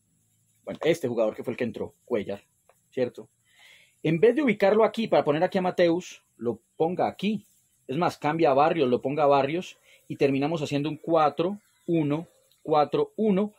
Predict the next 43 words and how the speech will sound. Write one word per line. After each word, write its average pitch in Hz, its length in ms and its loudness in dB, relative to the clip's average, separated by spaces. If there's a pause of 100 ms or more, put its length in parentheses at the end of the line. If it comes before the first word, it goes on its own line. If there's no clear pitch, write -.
(200)
para 190 320 4
que 208 180 8
este 269 240 0
jugador 247 680 4 (840)
se - 240 0
encargue 190 720 2 (380)
del 156 320 -2 (600)
intento 208 520 2
de 156 80 6
juego 180 240 4
entre 196 260 0
líneas 180 520 0 (140)
de 165 160 0
los 147 160 2
brasileños, 123 560 -2
cuando 107 240 -4
Firmino, 165 400 -2
cuando 117 200 -2
Neymar 117 300 -2
caen 143 240 0
en 135 100 -4
esta 123 220 -6
zona. 92 260 -10 (240)
Aquí 208 220 -8
teníamos 220 400 2
un 185 60 -2
hombre 156 180 -4
que 135 100 -8
respaldaba 143 460 0
a - 0 -
estos 214 240 -2
dos, 214 180 0
que - 60 -8
estaban 143 260 -2
atentos 143 360 -4
a 156 40 -2
estos 180 220 -4
volantes, 214 560 -2 (420)
y 196 100 4
aquí 233 240 2
ya 240 100 4
le 220 100 6
hacíamos 196 600 0